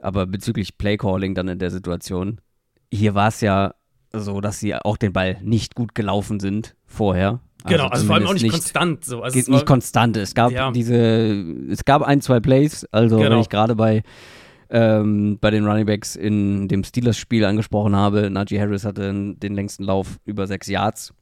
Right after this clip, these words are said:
Speaker 1: Chase Brown immerhin sechzehn, aber
Speaker 2: Mhm.
Speaker 1: unterm Strich halt war's jetzt auch nicht so, dass sie über die
Speaker 2: Ja.
Speaker 1: Ravens
Speaker 2: Ja.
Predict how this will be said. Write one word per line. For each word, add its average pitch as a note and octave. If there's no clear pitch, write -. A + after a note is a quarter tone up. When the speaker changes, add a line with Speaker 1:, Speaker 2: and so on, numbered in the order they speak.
Speaker 1:
Chase F#2
Brown G#2
immerhin G#2+
sechzehn, B2+
aber A#2
Speaker 2:
Mhm. C3
Speaker 1:
unterm A2+
Strich A2
halt F2+
war's F#2+
jetzt F#2+
auch F#2+
nicht F#2+
so, G2+
dass F#2
sie F#2+
über G#2
die F#2+
Speaker 2:
Ja. F#2
Speaker 1:
Ravens G2
Speaker 2:
Ja. -